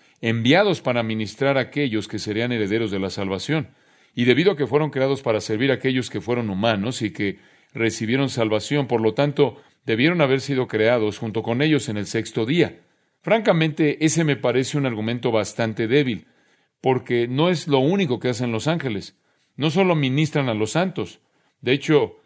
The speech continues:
si usted va al cielo en Apocalipsis cuatro y cinco, los encuentra haciendo ¿qué cosa? Adorando a Dios. Primordialmente y a lo largo de la eternidad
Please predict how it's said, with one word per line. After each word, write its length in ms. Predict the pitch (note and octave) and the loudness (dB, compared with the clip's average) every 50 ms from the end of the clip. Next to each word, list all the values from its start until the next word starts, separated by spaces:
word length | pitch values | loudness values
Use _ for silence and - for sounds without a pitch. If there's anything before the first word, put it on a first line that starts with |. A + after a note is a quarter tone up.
| _ _ | _ _
si 180 | _ - - B2 | _ -10 -8 -8
usted 400 | A2+ G#2+ - - C#3+ D3 D3 B2+ | -8 -8 -4 2 2 4 4 4
va 100 | C#3 C#3 | 2 2
al 100 | C3+ A#2 | 2 0
cielo 260 | - C#3 D#3 D#3 C#3 | -2 -2 0 0 0
en 80 | B2 A#2 | 0 -2
Apocalipsis 560 | G#2+ G2+ G#2+ G2 A2+ B2 C3+ A2+ - A#2+ G#2+ | -2 -2 -2 -2 0 -2 -2 -4 -6 -8 -6
cuatro 320 | - - B2+ B2 - A2+ | 0 0 0 0 0 -4
y 40 | G#2+ | -4
cinco, 540 | - - C#3+ D#3 C3+ - - G#2+ G#2+ - - _ _ _ _ _ - | -4 -2 -4 -4 -4 -4 -6 -6 -8 -8 -14 _ _ _ _ _ -4
los 200 | B2+ B2 - C3 | -2 -2 0 -2
encuentra 460 | C3 B2 B2 E3 F3+ E3+ E3 D#3 C#3 | -2 0 2 0 0 2 2 2 2
haciendo 420 | - - C#3+ D3 D#3 D3 C#3+ C3+ | 2 0 -2 -2 0 0 0 0
¿qué 160 | C3+ C#3+ C3+ | 0 -2 -4
cosa? 460 | C3+ - C#3 B2+ A2+ - - E2 - _ _ _ _ _ _ _ _ _ _ _ _ - | -2 -2 -2 -2 -2 -4 -8 -12 -12 _ _ _ _ _ _ _ _ _ _ _ _ 0
Adorando 760 | B2+ B2+ B2+ B2+ B2+ B2+ B2 C3 C#3 C#3+ C#3+ C#3 A#2+ A2 | 2 2 4 4 2 4 4 4 2 2 2 0 0 -2
a 60 | G#2 F#2 | -2 -2
Dios. 420 | G2 F#2+ F#2 E2+ - - - _ _ _ _ _ _ _ _ _ _ _ _ _ _ | -2 -4 -6 -6 -8 -14 -20 _ _ _ _ _ _ _ _ _ _ _ _ _ _
Primordialmente 920 | - D3+ G3 A3+ A#3 G#3+ G3 D#3 B2+ C3 C3 C3 B2 A#2+ B2 A#2+ A#2 B2+ A2+ | -2 0 0 2 4 4 4 4 4 2 2 0 0 -2 -4 -4 -4 -4 -2
y 80 | G#2+ | 0
a 60 | G#2+ | 0
lo 80 | G#2 G#2 | 0 4
largo 280 | G#2+ C3 E3+ E3 E3 D3 | 4 4 4 6 4 4
de 60 | B2+ | 4
la 80 | A2+ | 2
eternidad 600 | - - A2+ G#2+ G2 G2 F#2+ G#2 G#2 A2+ A#2 A#2 | 0 0 -2 -2 -2 -2 -2 0 0 0 -2 -4